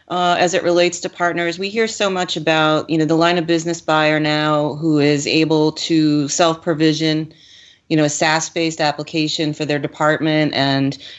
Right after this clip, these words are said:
um, you know, that completely goes around using a third party, uh, to purchase it.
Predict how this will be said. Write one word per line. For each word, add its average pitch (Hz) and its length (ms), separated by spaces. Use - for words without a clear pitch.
um, 135 480
you 151 160
know, 151 60
that 147 180
completely 156 420
goes 139 240
around 139 600
using 151 340
a 143 60
third 139 280
party, 143 640
uh, 135 220
to 156 120
purchase 156 440
it. - 180